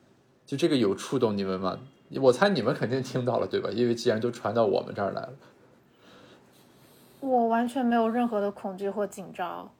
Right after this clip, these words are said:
Speaker 2: 我觉得这件事儿不可能，就是就算是他们三个组评分都不可能。一是他们三个组是没有办法达成组间的信任的；二是他们没有办法操控导师的投票，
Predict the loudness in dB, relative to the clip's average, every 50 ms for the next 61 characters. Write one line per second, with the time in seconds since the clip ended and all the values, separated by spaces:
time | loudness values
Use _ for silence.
0 | _ _ -8 -8 -6 -4 -2 -2 -2 -2 -2 -2 -2 0 0 2 0 0 0 0
1 | 0 0 0 -2 -6 _ _ -14 -12 -10 -8 -8 -8 -8 -10 -14 -14 -12 -8 -8
2 | -6 -4 -4 -4 -6 -8 _ _ _ _ -2 0 0 2 2 2 0 0 0 2
3 | 2 2 2 0 0 0 0 2 2 0 0 -2 -8 -8 -12 -14 -10 -8 -8 -6
4 | -8 -8 -4 -4 -4 -4 -4 -10 -8 -10 -10 -10 -10 -12 -14 -14 _ _ _ -20
5 | -20 -20 -20 -20 -20 _ _ -6 -2 0 0 0 0 0 2 2 2 2 2 0
6 | -2 -2 0 0 -2 0 0 2 2 2 0 0 -4 -8 -8 -6 -6 -4 -2 -2
7 | -2 -2 -2 -2 -2 -2 -2 -2 -2 -6 -6 -6 -8 -10 -10 -10 -10 -10 -10 -6
8 | -6 -6 -6 -6 -8 -6 -6 -6 -6 -6 -10 -12 -12 -14 -16 -16 _ _ -20 -20
9 | -20 -20 -20 _ _ 4 6 6 6 4 2 -4 -4 -2 -2 -2 0 0 2 0
10 | 0 0 0 0 0 0 0 0 -2 -4 -2 -2 -2 -6 -4 -6 -8 -6 -6 -6
11 | -8 -8 -10 -14 -14 -12 -10 -10 -10 -10